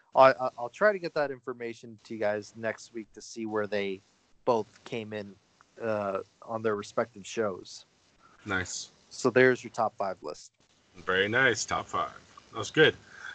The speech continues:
Speaker 2: Now, here's a little story I just read on, on the news.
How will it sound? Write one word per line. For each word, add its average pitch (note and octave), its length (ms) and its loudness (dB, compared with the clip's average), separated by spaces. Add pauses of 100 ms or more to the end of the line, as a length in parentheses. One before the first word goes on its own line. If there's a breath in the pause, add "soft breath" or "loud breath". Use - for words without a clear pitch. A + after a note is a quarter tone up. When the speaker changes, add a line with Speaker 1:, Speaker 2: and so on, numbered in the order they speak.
Speaker 2:
Now, E3 280 10 (300)
here's G3 240 6
a F#3 40 10
little C#3+ 200 10
story A#2+ 240 8
I A2 40 8
just A2 200 -2
read G#2+ 140 6
on, G2+ 280 4
on F#2 540 -10
the G2+ 80 -2
news. F#2 380 -4